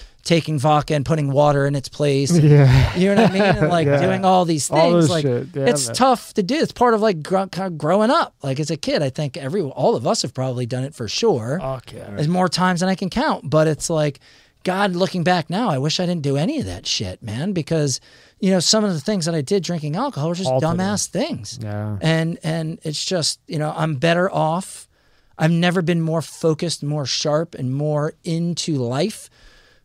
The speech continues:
Speaker 1: in, than I have in the last four years. It's just been a real change for me, and my, my life has really just
Speaker 2: Gone
Speaker 1: has
Speaker 2: up.
Speaker 1: gone up since the, since the day I said, "I'm done,"
Speaker 2: Go
Speaker 1: man.
Speaker 2: to
Speaker 1: And I
Speaker 2: a
Speaker 1: had a
Speaker 2: Blue Line.
Speaker 1: wicked hangover that day too, bro.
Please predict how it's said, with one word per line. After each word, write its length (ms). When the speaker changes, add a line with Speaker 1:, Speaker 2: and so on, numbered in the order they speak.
Speaker 1:
in, 200
than 280
I 60
have 200
in 60
the 80
last 240
four 160
years. 480
It's 200
just 240
been 120
a 60
real 340
change 500
for 100
me, 260
and 100
my, 220
my 180
life 260
has 180
really 320
just 360
Speaker 2:
Gone 260
Speaker 1:
has 180
Speaker 2:
up. 60
Speaker 1:
gone 340
up 260
since 400
the, 120
since 360
the 60
day 240
I 120
said, 420
"I'm 200
done," 340
Speaker 2:
Go 100
Speaker 1:
man. 80
Speaker 2:
to 140
Speaker 1:
And 100
I 40
Speaker 2:
a 20
Speaker 1:
had 100
a 60
Speaker 2:
Blue 140
Line. 80
Speaker 1:
wicked 320
hangover 460
that 200
day 180
too, 260
bro. 300